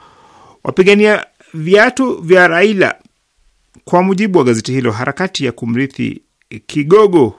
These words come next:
wa siasa za Nyanza imeshika mkondo mpya na kuibua uhasama baina ya wale wanaowania kumrithi, eh, marehemu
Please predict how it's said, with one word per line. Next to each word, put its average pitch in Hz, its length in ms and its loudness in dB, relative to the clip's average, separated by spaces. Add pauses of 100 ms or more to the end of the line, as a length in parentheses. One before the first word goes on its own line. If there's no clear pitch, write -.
(100)
wa 107 120 -10
siasa 139 680 -6 (460)
za 120 140 -4
Nyanza 123 540 -2 (380)
imeshika 107 640 -4
mkondo 151 340 -4
mpya 160 360 -4 (360)
na 98 120 -14
kuibua 135 560 -2
uhasama 135 680 -4 (460)
baina 123 580 -2 (360)
ya 104 480 -6
wale 123 560 -4 (120)
wanaowania 127 1160 -6
kumrithi, 160 1000 -6 (680)
eh, 123 640 -6
marehemu 143 640 -4